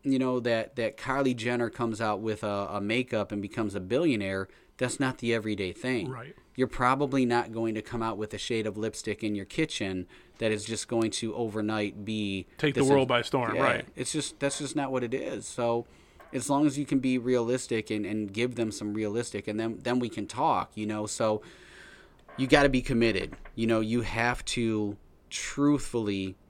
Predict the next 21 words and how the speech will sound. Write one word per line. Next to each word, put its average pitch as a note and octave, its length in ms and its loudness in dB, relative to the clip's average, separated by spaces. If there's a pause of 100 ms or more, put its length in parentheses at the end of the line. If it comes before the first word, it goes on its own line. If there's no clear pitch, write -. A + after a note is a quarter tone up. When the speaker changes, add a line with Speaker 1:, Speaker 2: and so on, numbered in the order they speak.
(160)
Speaker 1:
be A2 140 -2
one G#2 240 -2
hundred C3 380 2
com-, G#2+ 300 -2 (220)
hundred G#3+ 300 0
percent A2+ 360 -4
committed G#2+ 520 0 (480)
and A#2+ 160 0
go B2+ 260 2
in A2 640 0
not A2 300 0 (640)
y-, C3 300 -10
without C3+ 440 4
any A#2 280 0
expectation. - 580 -6
You A2+ 100 -4
have A#2+ 120 -2
to A#2+ 80 -4
have G2+ 120 -4
no A2+ 340 0
expectations. F#2 760 -6